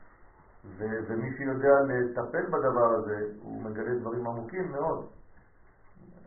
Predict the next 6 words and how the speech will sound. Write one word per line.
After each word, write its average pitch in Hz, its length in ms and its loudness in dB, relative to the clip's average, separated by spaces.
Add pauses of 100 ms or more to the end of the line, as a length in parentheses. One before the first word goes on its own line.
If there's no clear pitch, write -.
(200)
ברוך 120 240 -8
השם, 120 320 -6 (120)
אה, 101 120 -14 (760)
לפני 113 480 -6
איזה 101 560 -4 (160)
חודשיים 110 580 -2